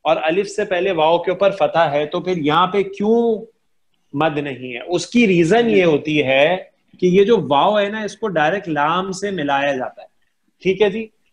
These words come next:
तो ये जो अलिफ है ना, इसकी sound होती ही नहीं है,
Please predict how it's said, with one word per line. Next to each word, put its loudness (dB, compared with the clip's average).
तो 4
ये 0
जो 2
अलिफ 0
है 4
ना, -2
इसकी -2
sound -2
होती -2
ही 0
नहीं -4
है, 2